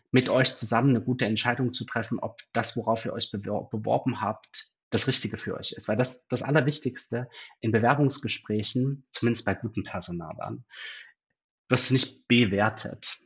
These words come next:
sondern es wird geschaut gemeinsam, ob das, ob die Stelle oder das, worauf du dich beworben hast, ob das gut zu dir passt und ob du darin aufgehen kannst und, und, ähm, äh, dich dort drin weiterentwickeln kannst.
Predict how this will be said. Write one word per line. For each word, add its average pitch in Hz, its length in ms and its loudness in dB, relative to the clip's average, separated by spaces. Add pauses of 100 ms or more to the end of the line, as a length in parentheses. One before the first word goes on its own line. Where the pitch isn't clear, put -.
(480)
sondern 110 720 2 (100)
es - 180 -2
wird 135 200 2
geschaut 123 500 4
gemeinsam, 127 1000 2 (240)
ob - 200 -2
das, - 460 0
ob - 160 -4
die 143 140 2
Stelle 135 420 4
oder 107 160 2
das, 117 220 -2
worauf 120 220 0
du - 80 -14
dich - 200 -6
beworben 110 560 0
hast, - 640 -8 (340)
ob - 160 -4
das - 220 2
gut 165 200 -2
zu - 120 0
dir 170 200 0
passt - 520 -6
und 113 120 0
ob - 220 -8
du 135 420 2
darin 113 300 2
aufgehen 107 520 0
kannst - 520 -4
und, 104 380 -4
und, 107 400 -4
ähm, 104 380 0 (380)
äh, 104 100 -2
dich 110 180 -4
dort 104 200 -4
drin 107 120 2
weiterentwickeln 101 720 -2
kannst. - 500 -8